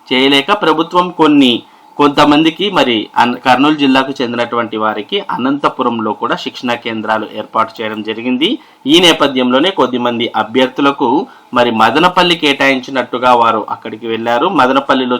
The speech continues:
చూసుకుంటే వారి పేర్లు లేవు. మరలా వారు అధికారులను అడగడంతో అధికారులు మీ పేర్లు అనంతపురంలో ఉన్నాయని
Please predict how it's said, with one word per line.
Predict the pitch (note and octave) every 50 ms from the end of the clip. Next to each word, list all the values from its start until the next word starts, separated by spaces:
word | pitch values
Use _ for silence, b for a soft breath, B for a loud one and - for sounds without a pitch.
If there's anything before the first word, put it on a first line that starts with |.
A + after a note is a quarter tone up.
| - -
చూసుకుంటే | A2+ A2 - - A#2 A2 G#2+ A#2
వారి | A2+ G#2+ A2 G#2+ G#2+
పేర్లు | G#2 - A2 G#2+ G#2 G#2 G#2+
లేవు. | G#2 G#2 A2+ A2+ A#2 B2+ D#3 G3+ G3 - B B B B B
మరలా | B2 B2+ C#3 D#3 F3 F#3 F3+ E3+
వారు | D3 C#3+ C3+ C3 C3 B2+ G#2+ - - b b b b _ _ _ -
అధికారులను | B2 B2+ C3+ C#3+ C#3+ D3+ D3 C#3 C3+ C3+ B2 A#2+ A#2 A2 -
అడగడంతో | G#2+ A2 A2 A2 A2+ A#2 A2+ A#2 A2 A2+ G#3
అధికారులు | G#3 D#3 B2+ B2 B2 - B2 A#2+ A#2 A#2
మీ | A#2 A2+ A2+ G#2+
పేర్లు | - - A2 A2 A2 A2
అనంతపురంలో | G#2 G#2 G#2+ A#2 A#2 C3+ C3 - C3 B2 A#2+ A#2+ A2+ - - A2+ A#2 A2+ A2 -
ఉన్నాయని | A2+ A2 A2 A#2 A#2 A#2 A2+ G#2